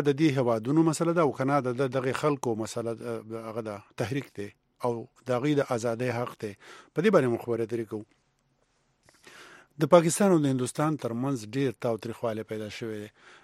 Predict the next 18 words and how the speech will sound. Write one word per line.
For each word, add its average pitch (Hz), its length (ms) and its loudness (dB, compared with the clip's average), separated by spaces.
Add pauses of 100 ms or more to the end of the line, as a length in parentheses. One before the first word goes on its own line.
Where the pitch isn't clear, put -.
(260)
او 123 100 4 (1200)
په - 100 -12
دې 113 140 -8
تېرو 123 200 -2
ورځو 127 260 -4
کې، 131 140 -2 (1000)
ډېر 185 200 8
څه 143 160 0
داسې 120 200 0
وشول 113 360 -8 (420)
چې - 80 -8 (100)
هغې 117 300 -6 (720)
دا 98 60 -10 (120)
کرک-، 139 260 -6 (220)
کرکه 143 280 -4
نور 175 160 2
هم 113 140 -4
سیوا 107 260 -6